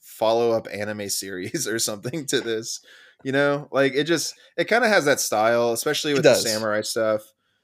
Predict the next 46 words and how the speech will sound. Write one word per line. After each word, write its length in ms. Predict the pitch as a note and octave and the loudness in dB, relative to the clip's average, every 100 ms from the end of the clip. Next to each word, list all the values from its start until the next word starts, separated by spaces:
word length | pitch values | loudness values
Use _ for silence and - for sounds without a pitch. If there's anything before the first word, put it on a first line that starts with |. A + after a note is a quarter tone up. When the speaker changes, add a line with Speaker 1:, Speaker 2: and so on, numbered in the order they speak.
| _ _ | _ _
Speaker 2:
It 60 | - | 0
Speaker 1:
I 40 | |
Speaker 2:
does. 260 | A#2 G#2+ B2+ | 2 2 2
I 100 | A#2+ | 2
Speaker 1:
think 80 | A#2+ | 4
Speaker 2:
think, 180 | C#3+ - | 2 4
I 80 | |
think 160 | B2+ D#3 | 2 2
it 60 | C#3 | 2
would 140 | B2 | 0
translate 520 | - A#2 A2+ - G#2+ | 0 0 0 0 -2
very 260 | G2+ G#2 G2 | 0 -2 -2
well 340 | G2 G2 F#2+ F#2+ | -2 0 0 -2
into 300 | F#2+ - - | -4 -6 -6
that 140 | F#2+ | -8
medium. 440 | G2+ G2+ F#2 C2+ - _ _ _ _ - | -10 -10 -10 -12 -14 _ _ _ _ -12
Speaker 1:
Yeah. 360 | G2 F2+ F2 F2 | -10 -8 -10 -10
Or, 120 | B2+ B2+ | -2 -2
Speaker 2:
Like, 120 | - | 0
the 60 | B2+ | 2
Speaker 1:
yeah, 60 | |
Speaker 2:
story 220 | B2 C3+ | 6 6
Speaker 1:
like 80 | A#2+ | 6
an 40 | G#2 | 4
Speaker 2:
broadly, 340 | G2+ G2+ G2+ | 2 0 -4
I 100 | F#2+ | -4
Speaker 1:
animated 140 | F#2+ | -6
Speaker 2:
th-, 40 | - | -8
I 40 | - | -14
think 200 | - F2 - | -10 -12 -8
could. 280 | E2+ F#2+ - _ _ _ _ | -8 -10 -18 _ _ _ _
Speaker 1:
Yeah. 220 | C2+ A1 - _ _ _ - - - _ | -20 -20 -20 _ _ _ -18 -18 -20 _
You 60 | C3 | 2
could 80 | E3 | 6
almost 240 | F3 F3 | 6 6
have, 140 | F3 E3 | 6 6
like, 100 | C#3+ | 4
an 80 | |
Animatrix 920 | C#3 A#2 B2 A2+ G#2+ - A2 - - - - - | 2 2 2 0 -2 -2 -4 -4 -6 -8 -14 -16
<laughs> 240 | - - - | -8 -6 -2
type 180 | D#3+ | -2
spin-off 580 | - - D3+ - E3 D#3+ | -2 -4 -4 -4 -4 -4
set 320 | G3+ - C#3 E3+ | -4 -4 -2 -4
in 120 | D3 | -2
this 200 | D3 - | -2 0
world. 380 | - F3+ - | 0 0 -2